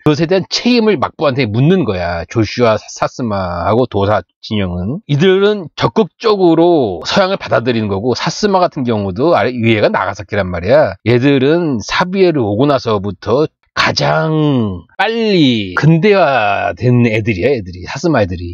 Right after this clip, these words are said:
얘들은 이게 삼백 년이 된 거라고, 이게 사스마하고 조슈 쪽은.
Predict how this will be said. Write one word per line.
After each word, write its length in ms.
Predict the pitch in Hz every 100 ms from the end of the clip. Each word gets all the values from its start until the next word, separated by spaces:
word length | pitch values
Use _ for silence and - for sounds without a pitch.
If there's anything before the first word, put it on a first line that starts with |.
| -
얘들은 240 | 120 147 175
이게 220 | 170 -
삼백 420 | - - 240 247
년이 200 | 240 196
된 120 | 147
거라고, 360 | 110 87 85 123
이게 180 | 90 85
사스마하고 1000 | - - 143 104 95 92 - - - 107
조슈 280 | 104 - 110
쪽은. 600 | 107 85 87 90 85